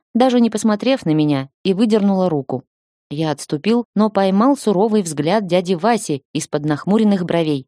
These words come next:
и кинулся следом за медсестрой. «Милая, у меня срочное дело». Девушка вскинула на меня глаза, и вдруг они округлились. В них появилась растерянность.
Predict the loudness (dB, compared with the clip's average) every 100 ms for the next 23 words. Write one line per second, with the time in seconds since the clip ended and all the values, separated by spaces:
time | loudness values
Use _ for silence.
0 | _ -2 -2 2 2 4 2 -2 -4 -2
1 | 0 0 0 0 0 -6 -6 -6 -6 _
2 | _ _ 2 4 4 0 -2 -10 _ _
3 | 2 4 4 0 0 0 2 2 2 2
4 | 0 0 -4 _ _ _ -2 -2 -2 -4
5 | -8 0 2 2 2 2 2 2 0 0
6 | 0 0 -2 _ _ 0 2 0 2 2
7 | 4 2 0 0 2 2 2 -2 -8 _
8 | _ _ -4 0 0 -2 -4 -2 0 0
9 | 0 0 -2 -2 -2 0 0 -2 -6 -20